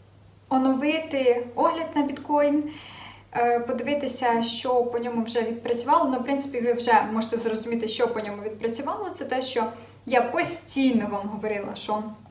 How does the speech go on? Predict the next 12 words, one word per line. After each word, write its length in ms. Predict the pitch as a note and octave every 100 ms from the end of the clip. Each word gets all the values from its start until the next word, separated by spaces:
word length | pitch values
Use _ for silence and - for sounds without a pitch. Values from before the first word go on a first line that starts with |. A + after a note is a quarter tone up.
| - - - - - -
йому 220 | A#3+ C#4+
треба 380 | C#4+ B3+ B3 A#3
піти 320 | A#3 A#3 A3+
вниз. 500 | G#3 G#3 A3+ - - - - _ - - D4
І 80 | C4+
що 180 | C4 C4+
він 260 | A#3+ C#4+ A#3
дивиться 560 | B3 B3 A#3+ A#3 G#3+ A3+
вниз, 320 | G#3+ G#3 G#3
він 220 | B3+ C4+
цілиться 580 | - B3 C4 B3+ B3 A#3+
вниз. 400 | A3+ A3 G#3+ -